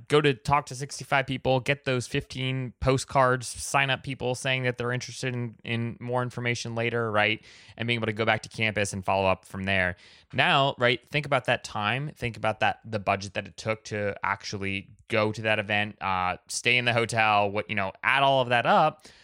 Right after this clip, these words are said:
Um, how do you now take that pool of money and think very, very differently about, um, the event as a whole? And then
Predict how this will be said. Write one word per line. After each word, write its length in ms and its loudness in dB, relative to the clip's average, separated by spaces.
Um, 240 0
how 340 2
do 80 -4
you 120 -4
now 200 -2
take 220 -6
that 140 -2
pool 200 -4
of 80 -2
money 240 -2
and 100 -2
think 260 -6
very, 440 2
very 280 -4
differently 640 -6
about, 480 -2
um, 380 0
the 120 -4
event 180 0
as 140 -2
a 20 -14
whole? 360 2
And 120 0
then 160 -6